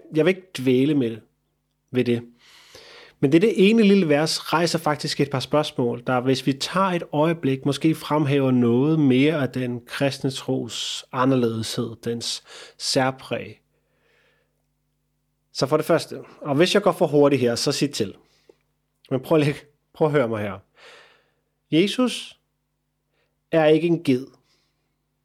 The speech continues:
Han er ikke et får, eller en due, men en mand. Ja, okay. Så Jesus var en mand, der blev ofret for at sone for synder.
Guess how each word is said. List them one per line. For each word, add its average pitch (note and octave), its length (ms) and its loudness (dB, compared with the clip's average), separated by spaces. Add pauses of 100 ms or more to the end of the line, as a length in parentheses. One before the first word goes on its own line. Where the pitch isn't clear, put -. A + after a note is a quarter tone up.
(160)
Han C3 100 -4
er B2 60 2
ikke A#2 160 2
et G2+ 80 -10
får, D#3+ 680 0
eller G#2+ 180 -4
en F#2+ 160 -6
due, G3+ 380 4 (680)
men D3 180 4
en C#3+ 120 4
mand. A2 220 -2 (1300)
Ja, D3+ 580 -2 (640)
okay. - 240 -2 (600)
Så D#3+ 240 2 (100)
Jesus A3 840 0 (200)
var C3 120 2
en A2+ 160 0
mand, G3+ 280 2 (440)
der C3 80 0
blev A#2 340 0
ofret E3 460 -2 (160)
for C#3+ 240 2
at C3 100 0
sone C3+ 400 2
for C3+ 180 -4
synder. G#2+ 460 -6